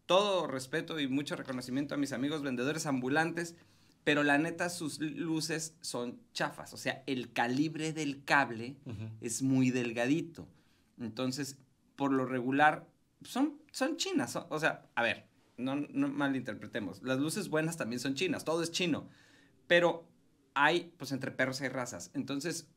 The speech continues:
Speaker 1: unas luces de Navidad con un cable delgadito hace que este cable se caliente. Al calentarse, pues puede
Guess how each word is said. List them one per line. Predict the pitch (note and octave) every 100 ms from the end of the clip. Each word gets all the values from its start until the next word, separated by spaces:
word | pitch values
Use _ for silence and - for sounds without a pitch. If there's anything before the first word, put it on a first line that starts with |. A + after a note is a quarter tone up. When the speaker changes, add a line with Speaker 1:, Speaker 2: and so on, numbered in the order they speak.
| -
Speaker 1:
unas | F#3+ A3 A#3
luces | G#3+ G#3 A3 G#3
de | F#3+
Navidad | D3+ C3+ C3+ C3+
con | C3+ B2+
un | D3 F3+ F3+
cable | - C#3+ D3 D#3
delgadito | C3+ A2 G2+ B2 C#3+ - B2+ -
hace | A2+ C3+
que | C#3
este | C3+ C3
cable | C3 A#2+ A2+
se | A#2+
caliente. | - D3 F3 F3 E3+ D#3+ -
Al | - -
calentarse, | F2 G2 G2+ C3 C3+ C3 C3 - _
pues | - -
puede | - B2+ C3 C3